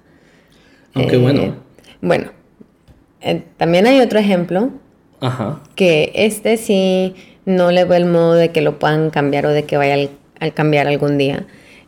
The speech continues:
Speaker 2: Cuando hablas de grupos de personas, cuando te refieres a multitudes, eh, si tienes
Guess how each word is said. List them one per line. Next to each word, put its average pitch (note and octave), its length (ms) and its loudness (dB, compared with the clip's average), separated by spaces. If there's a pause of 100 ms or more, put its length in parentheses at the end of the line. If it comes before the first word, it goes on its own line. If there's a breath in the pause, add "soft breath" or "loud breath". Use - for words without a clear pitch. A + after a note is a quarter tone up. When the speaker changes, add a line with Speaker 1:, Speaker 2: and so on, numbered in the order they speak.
(120)
Speaker 2:
Cuando F3 280 2
hablas D#3+ 300 2
de F3 100 2
grupos D#3 380 0
de D3 80 0
personas, - 720 -8
cuando D3+ 220 -8
te - 80 -6
refieres D#3 440 -4
a E3+ 40 -4
multitudes, E3+ 840 -2 (480 soft breath)
eh, D#3 480 -2 (180)
si F#3 120 -8
tienes F3+ 420 -2